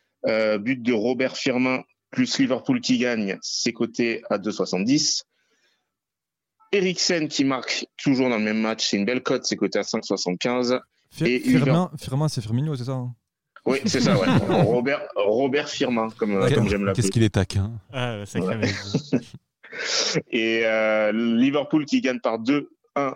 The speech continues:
Speaker 1: trois un ou quatre un, c'est coté à trois quinze. Et ma dernière cote, c'est en Espagne, c'est l'Athletic qui reçoit Bilbao et j'ai joué le nul qui est coté à cinq soixante-quinze.
Speaker 4: Parfait, Manu, merci beaucoup. Manu, on te revoit la semaine prochaine.
Speaker 1: Ouais.
Speaker 4: Pour,
Speaker 3: On espère,
Speaker 4: euh,
Speaker 3: hein.
Speaker 4: pour cette fois, pour cette fois, pour parler vraiment,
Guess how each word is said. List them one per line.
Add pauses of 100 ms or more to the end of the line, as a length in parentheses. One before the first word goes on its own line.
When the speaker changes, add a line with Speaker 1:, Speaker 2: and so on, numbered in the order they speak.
(120)
Speaker 1:
trois
un
ou
quatre
un,
c'est
coté
à
trois
quinze. (420)
Et
ma
dernière
cote,
c'est
en
Espagne,
c'est
l'Athletic
qui
reçoit
Bilbao
et
j'ai
joué
le
nul
qui
est
coté
à
cinq
soixante-quinze. (540)
Speaker 4:
Parfait,
Manu,
merci
beaucoup.
Manu,
on
te
revoit
la
semaine
prochaine. (520)
Speaker 1:
Ouais. (280)
Speaker 4:
Pour,
Speaker 3:
On
espère,
Speaker 4:
euh, (100)
Speaker 3:
hein. (180)
Speaker 4:
pour
cette
fois,
pour
cette
fois,
pour
parler
vraiment,